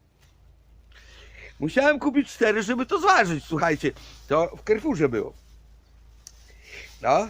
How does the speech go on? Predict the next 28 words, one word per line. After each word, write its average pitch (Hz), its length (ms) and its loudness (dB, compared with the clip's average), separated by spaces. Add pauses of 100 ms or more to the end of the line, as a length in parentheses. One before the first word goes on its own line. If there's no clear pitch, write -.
także 147 260 -6
niezły 185 320 0
numer, 180 240 0 (140)
niezły 147 260 -6
ubaw 131 320 -6
mam. - 100 -20 (1300)
Niezły 135 240 -18
ubaw 139 340 -18
mam. 123 200 -12 (680)
Słuchajcie, 123 300 -16
do - 120 -14
tego - 240 -6
jeszcze - 260 -2
dojdzie, - 360 -4 (1300)
no, 143 180 -8 (360)
przede - 180 -4
wszystkim - 460 0
na... 147 260 0 (1300)
na... 120 380 -4 (1000)
oliwie, 131 420 -4 (300)
na 107 200 -8
oliwie, 117 380 -6 (280)
nie 135 160 -6
na 127 100 0
oleju. 95 360 -4 (720)
I 117 120 -6
to 120 140 -6
najlepszej 120 840 -4